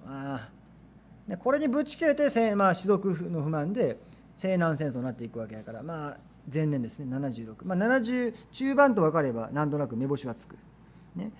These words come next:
で、農商務省か。これか。内務省何年？内務省。内務省は七十三でしょ。ね。はい、六十三ページね。えー、で、農商務省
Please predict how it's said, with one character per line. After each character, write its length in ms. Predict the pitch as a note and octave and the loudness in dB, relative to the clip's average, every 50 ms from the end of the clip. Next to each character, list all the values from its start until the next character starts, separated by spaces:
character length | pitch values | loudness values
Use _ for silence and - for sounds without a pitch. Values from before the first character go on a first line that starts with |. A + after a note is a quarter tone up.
| - - - - | -20 -18 -10 -4
で、 60 | G#3+ | 0
農 260 | A3+ B3+ C4+ D4 D4+ | 2 6 6 6 6
商 160 | D4 D4+ D#4 | 4 2 0
務 80 | D#4+ D4 | 0 0
省 180 | C#4+ C4+ B3 | 0 -2 -2
か。 320 | A#3 A3 F#3+ F#3 F#3 F3+ - - - - - - - - - - - - | -2 -4 -6 -8 -8 -12 -14 -16 -20 -20 -20 -20 -18 -18 -18 -18 -16 -16
こ 80 | E3+ | -16
れ 60 | F#3+ | -14
か。 200 | F3 - A#2 G#2+ - - - - - - - - - - - - - - - - - - - - | -12 -14 -14 -16 -16 -20 -20 -20 -20 -20 -20 -20 -20 -20 -20 -20 -20 -20 -20 -20 -20 -18 -10 -4
内 120 | G#3+ B3 | -2 0
務 120 | C#4 D4+ | 0 0
省 100 | - A#3+ | 2 2
何 100 | G3+ F#3 | 2 2
年？ 120 | E3 C#3+ C3+ | 2 0 -2
内 140 | C#3 C#3+ D3 | -2 -2 -4
務 60 | D3 | -4
省。 180 | - A#2+ G#2+ - - - - - - - - | -6 -10 -14 -16 -18 -20 -20 -20 -20 -16 -10
内 180 | E3+ G#3+ B3 C#4 | -6 -4 -4 -4
務 40 | |
省 80 | B3+ A3 | -2 -2
は 60 | E3 | -2
七 280 | D#3+ E3 F3+ G3 G#3+ G#3 | -2 0 0 0 0 0
十 140 | D#3+ D3 C3 | -2 -4 -6
三 200 | - D#3+ C3+ A#2 | -6 -8 -8 -8
で 40 | |
し 100 | G#2+ - | -10 -12
ょ。 80 | A2+ A2+ - - - - - - - - - - | -16 -18 -20 -20 -20 -20 -20 -20 -20 -20 -18 -14
ね。 180 | - - - - - | -12 -12 -12 -10 -10
は 100 | D3+ D3+ | -6 -6
い、 140 | D3+ D3 - - - | -6 -6 -8 -10 -6
六 220 | D#3+ D#3+ C#3+ D3 | -4 -4 -4 -2
十 100 | D3+ D3+ | -2 -4
三 200 | C#3+ - C#3 C#3 | -2 -2 -2 -2
ペ 80 | C3 B2+ | -4 -6
ー 40 | A2 | -8
ジ 100 | G#2+ B2 | -8 -8
ね。 120 | D3+ - - - - - - - - - - - - - | -10 -10 -12 -16 -20 -20 -20 -20 -20 -20 -20 -20 -14 -10
え 360 | - C#3 C3 B2+ B2 A#2 A#2 | -8 -6 -4 -4 -4 -6 -6
ー、 40 | A#2+ | -6
で、 100 | C#3 C#3+ | -4 -4
農 320 | C#3 D#3 F#3 G3+ A3 A3+ G#3+ | -2 -2 -2 0 0 -2 -2
商 240 | A3 A3 G#3 G#3 | 0 0 0 0
務 100 | G3+ G3+ | 0 0
省 400 | F#3+ G3 C#3+ B2 A2+ G#2+ G2+ - | -2 -4 -6 -8 -8 -8 -10 -12